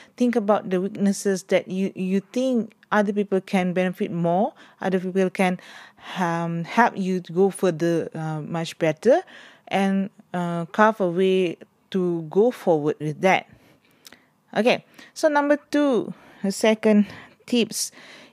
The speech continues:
is to make a backup <laughs> for all of your dat-, datas, you know. So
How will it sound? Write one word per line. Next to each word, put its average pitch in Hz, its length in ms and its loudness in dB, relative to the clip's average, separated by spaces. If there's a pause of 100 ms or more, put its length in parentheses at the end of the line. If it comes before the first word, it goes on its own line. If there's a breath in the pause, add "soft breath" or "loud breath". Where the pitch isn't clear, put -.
(120 loud breath)
is 208 840 0 (100)
to 226 540 2 (380 loud breath)
make 202 460 -2 (100)
a 180 260 2
backup 180 400 2 (120)
<laughs> - 580 -2
for 185 300 4
all 190 200 4
of 165 140 -2
your 160 180 -2
dat-, 151 200 -4 (180)
datas, 156 500 2
you 175 100 0
know. 233 260 2 (380 loud breath)
So 226 360 4